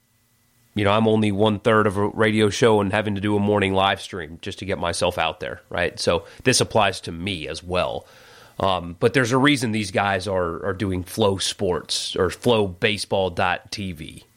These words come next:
right? There's a reason for that. They're not the most polished broadcasters in the world.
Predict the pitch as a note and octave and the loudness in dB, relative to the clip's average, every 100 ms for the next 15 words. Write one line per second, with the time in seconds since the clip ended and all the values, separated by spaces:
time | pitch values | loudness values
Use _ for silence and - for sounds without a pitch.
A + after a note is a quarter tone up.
0 | _ - F#2+ F2+ - - - - - - | _ 0 0 0 -4 -16 -20 -20 -20 -20
1 | _ B2+ A2 A2 G#2+ G#2 E2+ E2+ D2+ D2 | _ 0 2 4 4 2 -4 -8 -4 -4
2 | - - _ _ - - A#2 A#2+ A#2 G#2+ | -4 -10 _ _ -6 -2 2 4 2 0
3 | A2+ G2+ G2+ - - F#2+ F#2 - F#2+ F2 | -2 -4 -4 -4 0 0 0 0 0 0
4 | - E2 - F2 E2+ E2+ E2 E2 E2 - | -2 -4 -4 -4 -2 -2 0 0 -2 -4